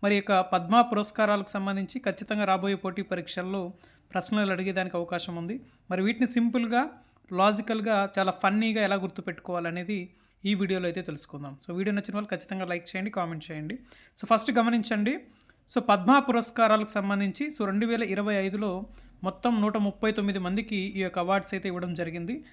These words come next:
అందులో పద్మశ్రీ వచ్చి నూట పంతొమ్మిది మందికి, పద్మ విభూషణ్ వచ్చి ఏడు మందికి,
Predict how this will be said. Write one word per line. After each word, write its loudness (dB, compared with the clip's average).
అందులో 2
పద్మశ్రీ 2
వచ్చి -2
నూట -2
పంతొమ్మిది -2
మందికి, -2
పద్మ 4
విభూషణ్ 4
వచ్చి -4
ఏడు 0
మందికి, -2